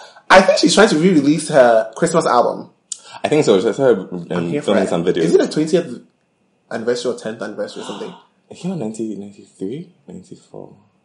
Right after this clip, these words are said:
Speaker 2: I don't know.
Speaker 1: Ninety-four?
Speaker 2: Ninety-three or ninety-four. 'Cause June, Day June came out in ninety-four.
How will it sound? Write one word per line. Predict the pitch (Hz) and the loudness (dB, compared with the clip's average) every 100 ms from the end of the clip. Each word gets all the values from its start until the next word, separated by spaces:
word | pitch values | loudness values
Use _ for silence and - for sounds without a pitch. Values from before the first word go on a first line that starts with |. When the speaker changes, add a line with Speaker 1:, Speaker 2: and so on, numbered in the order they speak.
| _ _ _ _ - | _ _ _ _ -14
Speaker 2:
I | - | -12
don't | - | -10
know. | |
Speaker 1:
Ninety-four? | 170 175 110 135 - _ _ - | -10 -8 -8 -8 -12 _ _ -18
Speaker 2:
Ninety-three | 95 110 123 | -16 -14 -12
or | 104 | -12
ninety-four. | 85 85 - _ _ _ _ 82 82 - | -12 -16 -20 _ _ _ _ -14 -14 -12
'Cause | 92 92 | -14 -14
June, | 92 104 113 | -8 -6 -6
Day | 92 107 101 | -4 -4 -4
June | 87 85 | -8 -10
came | 85 82 | -12 -12
out | 80 | -12
in | 80 | -14
ninety-four. | 78 - 76 76 73 _ _ _ _ _ _ _ _ _ _ 78 - | -18 -16 -16 -16 -20 _ _ _ _ _ _ _ _ _ _ -18 -18